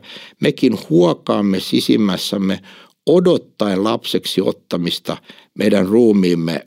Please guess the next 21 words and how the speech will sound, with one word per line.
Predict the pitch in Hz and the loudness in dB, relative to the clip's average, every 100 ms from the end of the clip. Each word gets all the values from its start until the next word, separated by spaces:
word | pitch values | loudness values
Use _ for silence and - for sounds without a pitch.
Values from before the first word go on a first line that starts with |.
| _ | _
lunastusta. | - 101 92 82 - - - - - - _ - _ - | -6 -2 0 -2 -6 -10 -12 -12 -14 -18 _ -20 _ -12
Sillä | - 117 123 - | -2 0 0 -2
toivossa | - - 185 110 - - 90 | 0 4 4 2 -2 -2 -4
me | 85 | -2
olemme | 80 80 78 78 | -2 -4 -6 -8
pelastetut, | - 78 - - - - - - - - - _ | -8 -8 -8 -10 -12 -14 -16 -20 -20 -20 -20 _
mutta | 107 - 107 - | -10 -6 -6 -2
toivo, | 151 175 196 165 131 - | 2 4 4 4 2 0
jonka | 107 117 107 101 | 0 0 0 -2
näkee | 98 101 131 - 156 131 | 0 0 -2 -2 2 2
täyttyneen, | 95 - 101 120 - - 135 120 110 - | 0 -2 0 -2 -2 -2 2 2 0 -2
ei | 110 117 | 0 0
ole | 107 | 0
mikään | 104 104 - 82 78 | 0 -2 -4 -6 -6
toivo, | - 127 139 127 117 107 - - - - _ | -2 2 4 2 2 -2 -4 -20 -20 -20 _
kuinka | - 110 104 | -2 -2 0
kukaan | 127 - 101 90 | 0 0 -2 -2
sitä | 110 - 110 | -2 -2 -2
toivoo, | - 107 95 90 90 - - | 0 0 0 0 -2 -4 -6
minkä | 87 - 98 | -6 -4 -2
näkee. | 113 131 - 85 62 | -2 -4 -4 -6 -6